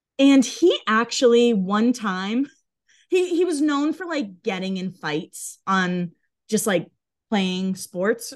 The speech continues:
b-, like, during games. One time he went into the crowd <laughs> and started fighting hecklers.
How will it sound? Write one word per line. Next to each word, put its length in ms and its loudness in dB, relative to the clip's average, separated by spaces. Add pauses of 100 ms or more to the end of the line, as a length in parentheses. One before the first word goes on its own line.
(120)
b-, 120 -16 (120)
like, 220 -4
during 280 0
games. 380 0 (240)
One 160 4
time 220 0
he 80 6
went 160 2
into 140 -4
the 100 0
crowd 480 -2 (100)
<laughs> 140 -14
and 160 -4
started 440 0
fighting 340 0
hecklers. 360 -6